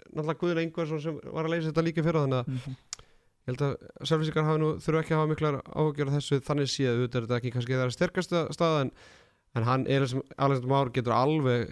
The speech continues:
Speaker 1: hiklaust spilað í þessari, í deild. Þannig að þetta var Selfoss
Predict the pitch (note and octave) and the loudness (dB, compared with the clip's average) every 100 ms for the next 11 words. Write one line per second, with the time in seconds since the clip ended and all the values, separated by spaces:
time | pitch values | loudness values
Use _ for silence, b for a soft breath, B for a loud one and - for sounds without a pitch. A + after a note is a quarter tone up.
0 | B2 C#3+ D3+ B2 - C#3 C3 A#2+ A2+ A#2+ | 0 0 0 -2 -2 0 2 0 0 -2
1 | A2+ - A2+ C3+ A#2+ - - b b b | -2 -6 -4 -2 -2 -6 -20 b b b
2 | b b b b _ B2 A#2+ B2 A#2+ A2+ | b b b b _ 0 2 2 2 -2
3 | - - _ - - - C3 C3 C#3+ D3+ | -8 -20 _ -18 -14 -4 -2 2 4 6
4 | D#3+ E3+ - - b b b b b b | 4 2 -4 -18 b b b b b b
5 | b b _ _ _ _ _ _ _ _ | b b _ _ _ _ _ _ _ _
6 | _ _ - D#3 D#3+ F3 E3+ | _ _ 2 2 4 4 4